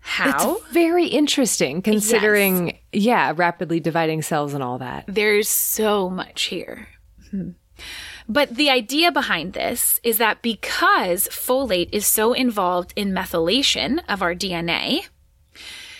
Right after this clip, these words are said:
Speaker 1: if you can't methylate your D N A, you can't turn off specific genes.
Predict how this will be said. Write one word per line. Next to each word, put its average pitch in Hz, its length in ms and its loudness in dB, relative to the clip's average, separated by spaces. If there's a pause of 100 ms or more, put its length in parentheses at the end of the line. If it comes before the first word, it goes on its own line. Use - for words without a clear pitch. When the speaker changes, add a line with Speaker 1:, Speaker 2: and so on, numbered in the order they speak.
(380)
Speaker 1:
if 240 220 0
you 302 520 2
can't 285 300 0
methylate 226 380 -2
your 208 100 -2
D 202 180 -4
N 185 120 -2
A, 175 100 -2
you 190 180 -4
can't - 360 -2
turn 214 240 -2
off 180 140 0
specific - 560 -4
genes. 214 760 0